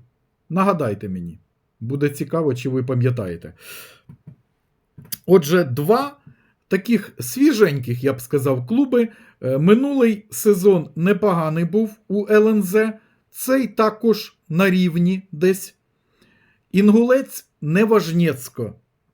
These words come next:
стартував у цьому сезоні повернення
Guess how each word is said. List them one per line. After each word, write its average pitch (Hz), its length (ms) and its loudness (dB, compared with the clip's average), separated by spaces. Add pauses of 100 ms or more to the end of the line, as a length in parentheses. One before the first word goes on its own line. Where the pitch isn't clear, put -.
(440)
стартував 160 920 -2
у 127 120 -6
цьому 180 500 0 (240)
сезоні 160 540 -2
повернення 107 800 -2